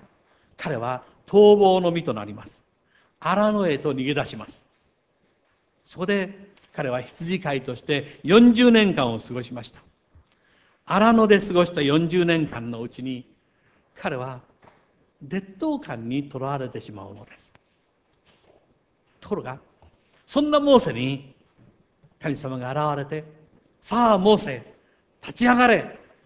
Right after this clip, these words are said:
私が共にいる。私があなたを助けるから。私があなたを使わすから」と語りかけたのですが、劣等感にとらわれた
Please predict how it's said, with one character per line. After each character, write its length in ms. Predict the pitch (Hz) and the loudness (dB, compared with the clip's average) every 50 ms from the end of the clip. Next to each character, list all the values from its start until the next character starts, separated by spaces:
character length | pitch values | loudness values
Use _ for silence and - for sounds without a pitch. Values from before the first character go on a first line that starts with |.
| _ _ _ _ _ | _ _ _ _ _
私 380 | 156 185 - 294 262 - - 262 | -6 -2 -2 0 -2 0 2 2
が 100 | 262 254 | 2 4
共 260 | - 247 247 262 254 | 4 2 4 4 4
に 180 | 247 254 254 | 6 6 6
い 40 | 262 | 6
る。 460 | 247 247 165 - - - - - - _ _ _ _ | 6 6 4 2 -4 -14 -20 -20 -20 _ _ _ _
私 380 | - 180 - 285 269 262 - 269 | -4 0 2 2 2 2 2 4
が 120 | 262 254 | 6 6
あ 60 | 254 | 8
な 140 | 254 254 247 | 8 6 6
た 120 | 254 226 | 6 6
を 140 | 196 170 165 | 4 4 2
助 260 | - 180 185 - - | 0 -6 -6 2 4
け 60 | 240 220 | 4 4
る 80 | 202 | 4
か 100 | - 165 | 2 -2
ら。 180 | 160 156 143 139 - _ _ _ _ _ _ _ | -4 -4 -8 -10 -16 _ _ _ _ _ _ _
私 360 | - 202 208 302 277 285 - | -8 -2 0 0 0 0 0
が 120 | 277 277 254 | 0 0 2
あ 40 | 254 | 2
な 140 | 262 262 | 0 0
た 120 | 254 226 214 | 0 2 2
を 140 | 180 165 160 | 2 0 -2
使 240 | - - - 240 | -4 -4 0 2
わ 140 | 262 262 262 | 4 4 4
す 140 | 247 - - | 2 -2 -4
か 100 | 233 220 | -2 0
ら」 140 | 208 190 170 | 0 0 0
と 480 | - 156 156 156 156 147 131 - - - _ _ _ _ _ _ _ _ _ _ _ _ _ _ _ _ _ | 0 0 2 2 2 0 -2 -6 -18 -20 _ _ _ _ _ _ _ _ _ _ _ _ _ _ _ _ _
語 180 | - 131 - 131 | -14 -10 -8 -8
り 120 | 117 117 | -8 -8
か 100 | 117 127 | -12 -10
け 100 | 113 127 | -10 -10
た 120 | 120 123 117 | -10 -10 -12
の 100 | 113 120 | -12 -12
で 80 | 123 | -12
す 120 | 120 - - | -14 -14 -14
が、 140 | 110 - - _ _ _ _ _ _ _ _ _ _ _ _ _ _ _ _ _ _ _ _ _ - | -16 -20 -20 _ _ _ _ _ _ _ _ _ _ _ _ _ _ _ _ _ _ _ _ _ -10
劣 160 | - 202 202 | -10 -8 -4
等 160 | - 262 254 | -2 -4 -2
感 140 | - 175 151 | -2 -4 -6
に 80 | 151 143 | -6 -6
と 120 | 147 143 | -6 -2
ら 100 | 147 156 | 0 0
わ 80 | 156 156 | 0 0
れ 100 | 151 147 | -2 -2
た 400 | 151 147 139 139 135 123 120 | -4 -4 -4 -4 -4 -6 -10